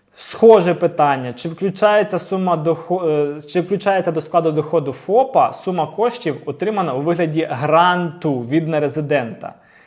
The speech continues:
Ні, до доходу фопа не включається, але маємо оподаткувати ці кошти як фізична особа.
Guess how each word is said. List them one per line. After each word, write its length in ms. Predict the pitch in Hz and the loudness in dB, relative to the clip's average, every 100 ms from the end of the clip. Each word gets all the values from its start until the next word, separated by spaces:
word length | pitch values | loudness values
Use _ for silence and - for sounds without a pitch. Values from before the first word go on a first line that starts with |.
| _ _ _ - | _ _ _ 0
Ні, 500 | 170 180 151 117 - - _ | 4 4 2 -2 -10 -20 _
до 60 | 143 | -2
доходу 400 | 151 151 175 160 | 0 2 0 0
фопа 340 | - 151 147 | 0 0 0
не 220 | 127 151 | -2 0
включається, 880 | 123 - 143 - 160 180 202 - 226 233 - - _ | 0 -4 -12 -2 0 0 -4 -4 -6 -6 -18 -20 _
але 500 | 156 151 175 233 247 | 6 6 8 6 4
маємо 540 | 190 151 160 185 170 | 0 2 2 2 2
оподаткувати 680 | 135 135 135 135 147 127 - 123 | 0 0 -4 -4 0 0 0 -12
ці 120 | 135 | -12
кошти 420 | - 226 226 208 | -2 -2 -2 -6
як 300 | 156 196 - - | 0 0 -2 -12
фізична 580 | - 208 139 135 - 156 151 | -8 -6 -4 -6 -8 -10 -6
особа. 440 | 165 - 143 120 | -6 -4 -4 -6